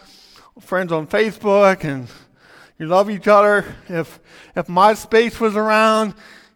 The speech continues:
you'd all be in their top eight, right? For you younger ones, MySpace had a top eight friends list.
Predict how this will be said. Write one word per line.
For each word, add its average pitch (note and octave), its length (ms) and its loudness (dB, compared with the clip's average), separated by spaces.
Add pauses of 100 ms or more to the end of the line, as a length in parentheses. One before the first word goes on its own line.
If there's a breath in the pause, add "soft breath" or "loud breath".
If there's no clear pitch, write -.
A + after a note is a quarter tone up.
you'd F#3+ 100 -6
all G3+ 220 2
be G3+ 200 -6
in F#3+ 80 -6
their F3 100 -4
top G3 360 0
eight, F3+ 240 -4
right? F3 360 -2 (1080 soft breath)
For D#3 120 -14
you D#3 120 -8
younger D#3+ 300 -2
ones, C3+ 500 -6 (1200 soft breath)
MySpace D3 680 -6
had D#3 240 -10
a D#3 60 -18
top - 360 -8
eight - 240 -14
friends D3 360 -12
list. - 460 -16